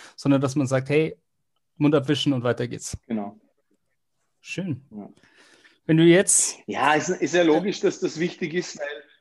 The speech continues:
Speaker 2: du, ja.
Speaker 1: Ja, voll. Also sieht man ja auch
Speaker 2: Ja,
Speaker 1: ganz
Speaker 2: aber hier, da, den Gedanken muss ich noch zu Ende
Speaker 1: Klar,
Speaker 2: führen.
Speaker 1: voll.
Speaker 2: Na, warum ist es so wichtig, dass du, dass du die Rückschläge abputzt und, und weiter,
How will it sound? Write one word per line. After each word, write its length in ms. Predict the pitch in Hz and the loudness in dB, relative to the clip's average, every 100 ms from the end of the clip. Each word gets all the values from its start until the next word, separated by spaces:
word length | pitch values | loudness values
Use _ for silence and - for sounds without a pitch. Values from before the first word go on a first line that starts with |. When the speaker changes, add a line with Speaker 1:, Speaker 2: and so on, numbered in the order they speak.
| _ | _
Speaker 2:
du, 240 | 180 156 - - - _ _ - | -10 -10 -20 -20 -20 _ _ -14
ja. 340 | 117 139 - _ - | -8 -8 -10 _ -2
Speaker 1:
Ja, 240 | 135 156 - _ _ _ - | 0 0 -4 _ _ _ -12
voll. 320 | - 147 135 - | -6 -6 -6 -12
Also 340 | - 131 139 135 139 | -2 2 4 2 -2
sieht 240 | - - 170 | -2 -2 4
man 100 | 147 | 4
ja 80 | |
auch 80 | 123 | 4
Speaker 2:
Ja, 140 | 123 151 | 4 2
Speaker 1:
ganz 180 | 156 | 0
Speaker 2:
aber 80 | - | -2
hier, 480 | 156 147 180 185 170 | -8 -4 -2 0 -2
da, 180 | 170 156 | -6 -8
den 320 | 143 - 156 | -8 -10 -8
Gedanken 440 | 156 139 165 - | -4 -4 -6 -8
muss 160 | 160 156 | -8 -6
ich 100 | 156 | -6
noch 200 | 151 139 | -6 -10
zu 120 | - | -8
Ende 140 | 143 135 | -4 4
Speaker 1:
Klar, 160 | 143 | 4
Speaker 2:
führen. 140 | 147 - _ - _ _ _ | 4 -6 _ -20 _ _ _
Speaker 1:
voll. 300 | 143 135 131 - _ _ _ - | 2 2 0 -12 _ _ _ -6
Speaker 2:
Na, 200 | 151 - | -6 -4
warum 340 | 143 151 190 | -6 -2 -2
ist 200 | 226 - | -2 -6
es 120 | 202 - | -10 -6
so 160 | 190 | -6
wichtig, 540 | 202 202 - 247 - - _ _ | -6 -10 -12 -12 -14 -20 _ _
dass 180 | 180 180 | -4 0
du, 140 | 202 | -2
dass 240 | 190 175 175 | 0 -2 0
du 160 | 175 - _ _ | -2 -2 _ _
die 140 | 170 | -4
Rückschläge 640 | 156 190 - 180 175 185 143 | -4 -4 -2 -2 0 -4 -4
abputzt 560 | - - 214 - - | -8 -4 -4 -4 -8
und, 240 | 180 175 175 | -8 -8 -6
und 240 | 175 156 | -6 -2
weiter, 520 | 151 151 156 190 175 | -2 -4 -4 -6 -6